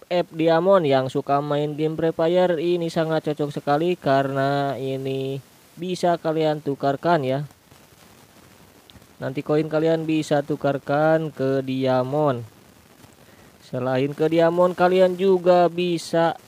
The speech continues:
tarik lewat transfer bank. Nah, tukarkan koin A P P menjadi uang tunai melalui rekening bank. Waktu untuk mendapatkan cash out sekitar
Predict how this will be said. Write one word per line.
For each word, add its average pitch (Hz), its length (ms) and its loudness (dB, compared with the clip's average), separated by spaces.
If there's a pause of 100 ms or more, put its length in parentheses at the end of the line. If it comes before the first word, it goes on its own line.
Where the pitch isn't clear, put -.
(360)
tarik 170 480 2
lewat 156 560 0
transfer 139 580 -2
bank. 139 460 4 (1000)
Nah, 123 240 -8 (1800)
tukarkan 180 560 2
koin 180 320 4
A 170 80 2
P 170 240 2
P 175 160 2
menjadi 156 400 2
uang 147 320 2
tunai 139 320 -2
melalui 165 800 2
rekening 143 560 -2
bank. 147 320 4
Waktu 117 320 -2
untuk 160 400 -4
mendapatkan 165 640 0
cash 151 240 -4
out 151 240 -2
sekitar 143 480 -2